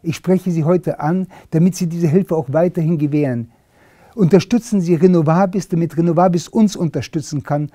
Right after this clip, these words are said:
damit wir den Menschen Hilfe leisten können in dieser schwierigen Zeit. Vielen Dank für Ihre bisher geleistete Hilfe.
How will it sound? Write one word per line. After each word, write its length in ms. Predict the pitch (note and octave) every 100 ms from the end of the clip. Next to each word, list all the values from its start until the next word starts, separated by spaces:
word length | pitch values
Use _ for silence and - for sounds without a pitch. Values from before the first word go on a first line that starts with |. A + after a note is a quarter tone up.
| _
damit 340 | - C#3+ B2 A2+
wir 280 | D#3+ A3 A3 _
den 180 | D3 C3+
Menschen 460 | D3+ E3 - D3+ _
Hilfe 500 | E3+ G3 - C#3+ A#2+ -
leisten 500 | - C#3 E3+ - F3
können 300 | C3+ D3 D3 D3
in 140 | - C3
dieser 220 | C3+ C3+
schwierigen 500 | - D#3 C3+ A#2+ B2+
Zeit. 280 | - A#2 B2 _ _ _ _
Vielen 320 | - F#3 F#3+
Dank 280 | C#3+ D#3 E3+ _ _
für 120 | -
Ihre 240 | C#3+ C3+ C#3+
bisher 380 | D3 - F3+
geleistete 560 | D3 B2 B2 - A#2+ B2+
Hilfe. 440 | G#2+ B2 A#2 C3+